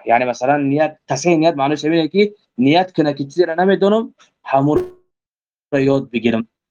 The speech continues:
ثم یجاهد نفسه علی تحقیق هذا الآداب و علی القیام بها. بعد از اون باید کوشش کنه نفسش، جهاد کنه با نفسش در تطبیق کردن این آداب و بر انجام دادن این آداب. بله، مقصود از علم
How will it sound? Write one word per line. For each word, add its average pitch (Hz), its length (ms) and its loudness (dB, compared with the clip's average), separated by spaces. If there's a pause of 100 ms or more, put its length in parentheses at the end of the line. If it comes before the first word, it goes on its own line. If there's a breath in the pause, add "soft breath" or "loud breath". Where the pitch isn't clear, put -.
(140)
ثم 202 280 0
یجاهد 156 440 0
نفسه 139 300 -2
علی 131 220 2 (100)
تحقیق 160 360 -4
هذا 151 240 2 (120)
الآداب 156 680 0
و 147 60 2
علی 131 240 -4
القیام 131 420 0
بها. 110 240 -6 (320)
بعد 170 180 2
از 165 120 -8
اون 175 100 -6
باید 156 220 -2
کوشش 202 320 -4
کنه 147 380 2
نفسش، 139 400 2 (300)
جهاد 180 440 2
کنه 143 240 2
با 131 180 -2
نفسش 185 560 0 (400)
در 135 320 0 (600)
تطبیق 156 480 0
کردن 151 380 0
این 170 220 -2
آداب 160 480 2 (200)
و 131 100 2
بر 135 200 2
انجام 131 380 0
دادن 127 260 -2
این 139 240 -6
آداب. 113 340 -8
بله، 110 360 -2
مقصود 123 320 2
از 139 180 4
علم 196 460 2